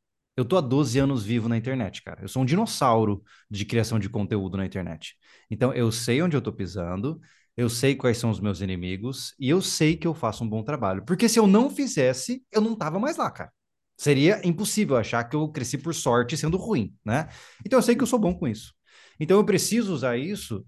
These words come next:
ao meu favor. E é como eu fa-, como eu falei anteriormente, né?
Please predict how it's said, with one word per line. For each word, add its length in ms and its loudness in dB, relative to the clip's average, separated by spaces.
ao 100 2
meu 140 2
favor. 460 -2
E 60 2
é 40 0
como 160 4
eu 40 2
fa-, 160 0
como 180 0
eu 60 2
falei 220 0
anteriormente, 640 -4
né? 300 -6